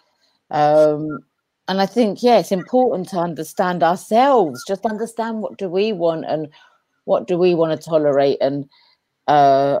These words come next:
what we tolerate and what we don't tolerate, or your negotiables, your un-, and your no-, non-negotiables, and people turning up and not being ready. So, n-, yeah, not being ready for love, or people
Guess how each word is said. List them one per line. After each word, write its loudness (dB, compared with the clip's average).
what -2
we -4
tolerate 2
and -2
what -2
we -4
don't 0
tolerate, 0
or 0
your -2
negotiables, -4
your -6
un-, -4
and -4
your -4
no-, -2
non-negotiables, -2
and -2
people -2
turning 2
up -2
and 0
not 2
being 2
ready. 0
So, 2
n-, 2
yeah, 6
not 0
being 2
ready 2
for -4
love, 0
or -2
people -2